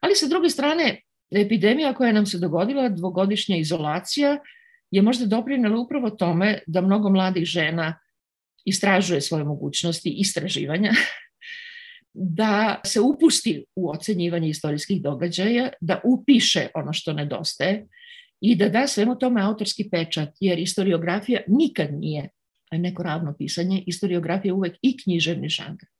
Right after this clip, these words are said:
I nužnost dobrog pisanja je u istoriografiji možda vidljivija nego negde drugde u humanističkim naukama, gde se dozvoljavaju žargoni,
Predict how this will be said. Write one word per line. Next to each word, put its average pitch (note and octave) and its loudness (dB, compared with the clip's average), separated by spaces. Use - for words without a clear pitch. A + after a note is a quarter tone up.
I G3+ 6
nužnost A3+ 6
dobrog G3+ 0
pisanja F#3+ -2
je F3+ 2
u F3 2
istoriografiji F3 0
možda G3+ 2
vidljivija A3 2
nego F3 0
negde F3+ -2
drugde F#3 0
u D#3 2
humanističkim D#3+ -2
naukama, F3 0
gde F#3+ 0
se G#3 -2
dozvoljavaju D#3+ -2
žargoni, D3 -4